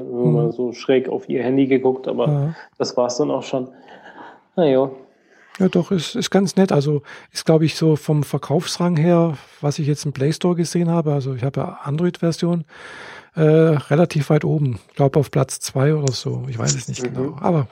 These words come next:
Speaker 2: relativ weit oben. Scheint relativ, äh, ja, gerade up to date zu <laughs> sein.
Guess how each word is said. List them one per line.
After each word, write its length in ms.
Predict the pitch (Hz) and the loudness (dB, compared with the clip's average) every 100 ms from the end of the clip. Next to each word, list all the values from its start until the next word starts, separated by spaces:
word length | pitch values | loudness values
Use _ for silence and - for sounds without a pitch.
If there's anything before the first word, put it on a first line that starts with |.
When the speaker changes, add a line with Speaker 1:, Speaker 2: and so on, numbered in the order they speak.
| - | 2
Speaker 2:
relativ 340 | 170 - 135 | 2 2 0
weit 140 | 127 127 | -2 -2
oben. 300 | 139 131 107 _ _ _ _ _ _ _ - _ _ - - - _ _ | -4 -6 -8 _ _ _ _ _ _ _ -20 _ _ -20 -20 -20 _ _
Scheint 360 | - 143 156 | 0 2 2
relativ, 460 | 151 156 - 160 - | 2 2 2 -4 0
äh, 320 | 160 151 147 - - _ _ | 0 2 0 -4 -18 _ _
ja, 300 | 131 135 127 - _ _ _ _ - - _ | -4 -2 -4 -8 _ _ _ _ -20 -20 _
gerade 420 | - 143 147 139 - | 0 4 6 4 0
up 200 | - 175 | -6 -2
to 100 | - | 2
date 220 | 151 160 - | 4 2 2
zu 100 | 151 | -2
<laughs> 0 | |
sein. 180 | - | -2